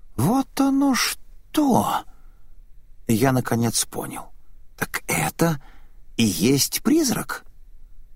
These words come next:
Это не единственный вид призраков, но в общем и целом да. Когда душа человека так хочет,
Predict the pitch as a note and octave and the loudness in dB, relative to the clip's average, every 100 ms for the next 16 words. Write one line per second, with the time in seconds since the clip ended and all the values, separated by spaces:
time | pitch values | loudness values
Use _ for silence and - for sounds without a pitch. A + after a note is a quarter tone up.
0 | - - A#3 C4+ C#4+ D#4 C4 B3 A3+ A3 | -4 0 2 4 2 4 4 6 6 6
1 | F#3+ - - G3+ G2 G2 - - C#3+ B2 | 6 4 2 2 4 2 0 2 2 4
2 | F#2 - - F3 G3+ A3+ - - E3 B2 | 0 -2 -2 2 4 4 4 4 4 4
3 | B2+ A#2+ F#2+ - - - - - - - | 2 4 2 0 -4 -6 -16 -18 -16 -16
4 | - B2+ G#2+ A#2+ A#2+ - B2 - A#2 A#2 | -2 0 4 4 4 4 2 4 4 4
5 | G#2 G#2+ - G#2+ - - A#3+ A#3+ - - | 4 2 2 2 2 -2 0 0 -2 -6